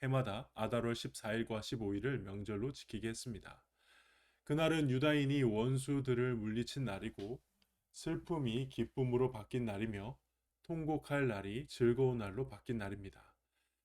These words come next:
따라서 모르드게는 그 날을 즐거운 명절로 정하고, 서로 음식을 나누며 가난한 사람들에게 명절을 주는 날로 정하게 하였습니다.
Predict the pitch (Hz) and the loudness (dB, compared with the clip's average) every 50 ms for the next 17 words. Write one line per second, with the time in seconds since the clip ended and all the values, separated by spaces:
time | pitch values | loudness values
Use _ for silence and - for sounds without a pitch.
0 | _ - 139 147 160 156 - 170 143 123 120 135 131 131 143 131 135 131 135 139 | _ 2 4 4 4 4 2 2 6 8 8 8 6 4 2 4 4 4 4 4
1 | 131 117 104 98 - - 135 135 127 117 110 117 120 117 113 - - 127 127 131 | 2 0 -2 -4 -2 0 0 2 2 2 2 2 2 0 0 0 0 0 2 2
2 | 143 139 139 139 139 131 107 98 101 107 107 107 127 127 131 139 131 - 104 101 | 2 0 0 0 0 -2 -2 -2 -2 -4 0 2 2 2 2 0 -2 -2 -6 -6
3 | 101 104 98 - - 95 101 127 - _ _ _ _ _ _ - - 147 151 151 | -6 -6 -8 -8 -10 -10 -10 -10 -12 _ _ _ _ _ _ -4 0 2 2 4
4 | 139 131 127 120 - 139 127 135 131 127 113 110 110 117 113 123 135 127 113 - | 4 4 4 2 0 0 0 2 2 2 2 2 0 0 0 2 2 2 0 -2
5 | - 120 123 135 139 143 147 135 - 147 143 143 143 139 131 131 123 120 113 101 | -4 -4 -2 0 0 0 -2 -4 -4 -4 -4 -2 -2 -2 0 0 2 2 0 0
6 | 117 120 117 104 101 101 107 113 110 123 123 120 123 117 - - 110 117 120 113 | 0 -2 -2 -2 -4 -2 -4 -2 0 0 2 2 0 0 -2 -6 -6 -6 -4 -4
7 | 101 95 95 101 127 135 - - 98 95 98 95 - 120 117 117 123 131 131 - | -6 -6 -6 -6 -6 -6 -8 -8 -10 -10 -10 -8 -8 -10 -8 -8 -8 -8 -6 -8
8 | - - 92 90 - - - - | -10 -12 -12 -16 -16 -18 -20 -20